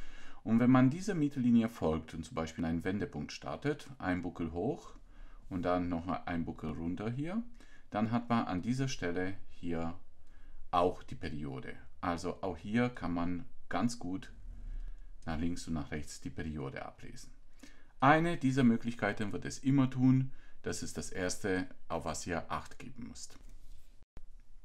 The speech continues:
Eine weitere Voraussetzung wäre, anhand der Mittellinie die Amplitude richtig abzulesen. Dafür schauen wir uns jetzt folgendes Schaubild an. Zuerst ermitteln wir die Mittellinie. Das ist genau die Verschiebung auf der Y-Achse.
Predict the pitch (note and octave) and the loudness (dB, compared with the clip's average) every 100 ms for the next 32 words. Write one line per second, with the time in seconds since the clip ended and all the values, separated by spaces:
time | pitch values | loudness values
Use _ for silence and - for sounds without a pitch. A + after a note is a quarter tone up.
0 | - - - - - - - A#2 A#2 C3 | -10 -10 -10 -8 -8 -10 0 4 6 6
1 | D#3+ E3 C3+ - D2 C#2+ E2+ D#2+ - C#3 | 4 2 -2 -2 -2 -4 -6 -4 0 0
2 | C#3 F2+ F2 G2+ G#2 - - - F2+ F2+ | 0 -2 0 0 -2 -4 0 2 2 2
3 | F2 D#2+ F#2 C#3 B2+ C#3 D3+ C#3 B2+ A#2 | 2 2 0 2 4 4 2 0 0 2
4 | B2 C3+ - D#2+ E2 D2+ - - D#2 - | 2 -2 -4 -4 -2 -4 -6 -6 -4 0
5 | - - - B2 A#2+ - - - - - | 0 0 -2 -4 -6 -8 -8 -10 -14 -2
6 | A#2+ C#3+ F3+ F3+ - A2+ A2+ A2 G#2 G#2+ | 0 0 -2 -6 -2 0 0 0 -2 -2
7 | - D#2+ - - - C3 - - - E3+ | -2 -2 -2 -4 -6 -6 -4 -2 -2 -4
8 | E3 E3+ G3 - - - - - - - | -4 -4 0 2 2 -2 -6 -10 -10 -10
9 | - - - D3 E3+ - C3 C#3+ C#3 A#2+ | -10 -8 2 6 6 6 4 6 6 6
10 | A2+ F#2 E2 D2+ F2+ A2+ D3 D#3 A2 - | 4 2 2 0 2 4 4 2 -4 -4
11 | A2+ - - - F#2 G2+ B2 C3 A#2 A2 | -6 -8 -8 -4 0 4 4 2 -2 0
12 | - A#2 F2+ - D2+ - E2 - - D#2 | 0 0 0 -2 -6 -6 -4 -6 -8 -6
13 | D2+ D2 - - G#2+ | -6 -6 -8 -4 -2